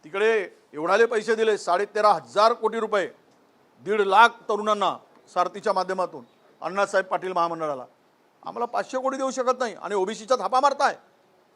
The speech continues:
एक इमारत बांधून. कुणाला मूर्ख बनवताय? हे महाराष्ट्रातील जनतेला कळताय. एक हॉस्टेलचा पत्ता नाही अजून, एक नव-, एक वसतिगृहाची इमारत झाली नाही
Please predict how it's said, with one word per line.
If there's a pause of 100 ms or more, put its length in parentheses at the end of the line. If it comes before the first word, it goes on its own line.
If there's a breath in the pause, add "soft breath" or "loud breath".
एक
इमारत
बांधून. (680)
कुणाला
मूर्ख
बनवताय? (1200)
हे
महाराष्ट्रातील
जनतेला
कळताय. (640)
एक
हॉस्टेलचा
पत्ता
नाही (1120)
अजून, (580)
एक
नव-,
एक
वसतिगृहाची
इमारत
झाली
नाही